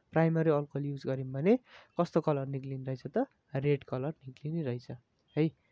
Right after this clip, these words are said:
So, this reaction is for primary reaction, प्राइमरी अल्कोहल। अब हामी चाहिँ सेकेन्डरी अल्कोहलको लागि कस्तो रियाक्सन हुन्छ त? So, एउटा सेकेन्डरी अल्कोहल लिइहालौँ है त।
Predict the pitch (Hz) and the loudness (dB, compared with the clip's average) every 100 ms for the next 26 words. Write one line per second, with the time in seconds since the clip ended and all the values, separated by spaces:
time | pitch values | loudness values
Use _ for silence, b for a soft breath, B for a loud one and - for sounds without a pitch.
0 | _ 151 139 180 - 160 156 143 - 143 | _ -8 -2 -2 -2 0 0 0 -6 -8
1 | 131 - 165 214 - - 143 135 135 147 | -10 -2 0 0 -4 -4 -2 -2 -6 -6
2 | 139 - - - - _ _ _ _ _ | -6 -8 -10 -16 -16 _ _ _ _ _
3 | _ _ _ _ _ _ _ - 151 143 | _ _ _ _ _ _ _ -2 0 -2
4 | 143 165 135 131 - - 156 _ b b | -2 -2 -2 -4 -8 -8 -14 _ b b
5 | - 208 196 170 185 190 - 175 180 175 | 2 6 6 4 2 0 2 2 4 2
6 | 170 165 147 - 135 135 139 143 151 143 | 2 2 0 -2 -6 -4 -4 -4 -4 -6
7 | 143 139 139 135 131 131 131 131 131 _ | -4 -4 -6 -8 -8 -8 -10 -12 -16 _
8 | _ _ _ _ _ _ _ _ _ _ | _ _ _ _ _ _ _ _ _ _
9 | _ _ _ _ _ _ _ _ _ _ | _ _ _ _ _ _ _ _ _ _
10 | _ _ _ _ - 220 240 - 196 202 | _ _ _ _ 4 6 6 4 4 6
11 | 208 214 208 175 160 165 156 139 135 135 | 6 8 8 6 6 6 6 2 0 -2
12 | 131 156 143 | 0 0 0